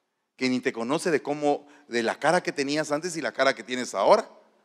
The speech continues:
Te confunden. La gente dice: "¿Será que es la misma persona?". Yo conozco un caso de una persona que llegó a una iglesia y tenía una cara cuando llegó.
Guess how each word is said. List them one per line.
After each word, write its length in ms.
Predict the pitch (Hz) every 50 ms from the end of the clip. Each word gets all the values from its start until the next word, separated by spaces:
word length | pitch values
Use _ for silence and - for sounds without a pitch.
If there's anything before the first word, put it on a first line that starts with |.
| _ _ _ _ _ _ _
Te 100 | - 131
confunden. 720 | - 117 113 110 - - 220 277 277 214 139 107 85 80 - - _ _ _ _ _ _ _ _ _ _ _ _
La 120 | 117 117
gente 240 | 98 113 135 139 156
dice: 180 | 160 170 151 143
"¿Será 260 | 123 - 107 110 117
que 100 | - 160
es 100 | 165 151
la 280 | 180 160 151 143 135
misma 240 | 127 135 151 165 170
persona?". 380 | 165 - 139 - 170 180 214 220 _ _ _ _ _ _ _ _ _
Yo 160 | 107 110 131
conozco 380 | 123 147 147 160 165 160 - 190
un 100 | 185 185
caso 440 | 175 - 202 214 208 - - 226 - _ _ _ _ _ _
de 100 | - 131
una 120 | 143 156
persona 300 | 147 147 135 123 160 160
que 120 | 151 143 131
llegó 160 | 123 127 139
a 60 | 143
una 200 | 151 160 170 170
iglesia 460 | 175 180 196 190 170 175 - 202 190 _ _ _ _ _ _ _ _ _
y 120 | - 131
tenía 300 | - - 110 104 110 131
una 280 | 180 214 220 233 - -
cara 280 | - 170 220 269 247
cuando 280 | - - 143 123 113 113
llegó. 300 | 110 101 98 98 98 92